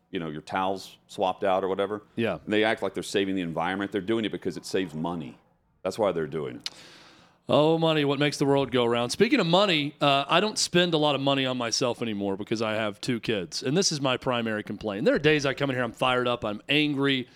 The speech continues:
Speaker 2: during primary complaint. Today I'm just kind of sad, a little bit melancholy. Because what I did before the show today was I drove to a store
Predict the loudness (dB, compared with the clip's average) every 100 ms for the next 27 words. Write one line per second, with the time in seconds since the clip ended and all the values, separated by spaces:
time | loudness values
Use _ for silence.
0 | _ _ _ 2 2 2 2 4 2 -2
1 | -4 0 0 2 0 0 -2 -4 -4 -2
2 | -2 -2 -4 -8 -18 _ -20 -12 -2 2
3 | 2 2 0 0 0 -2 -2 -2 -4 -8
4 | _ _ _ -2 4 4 4 2 2 4
5 | 4 2 2 2 2 2 2 2 -2 -2
6 | 0 2 2 0 0 -4 -6 _ -4 0
7 | 0 2 2 2 2 0 0 0 2 0
8 | -2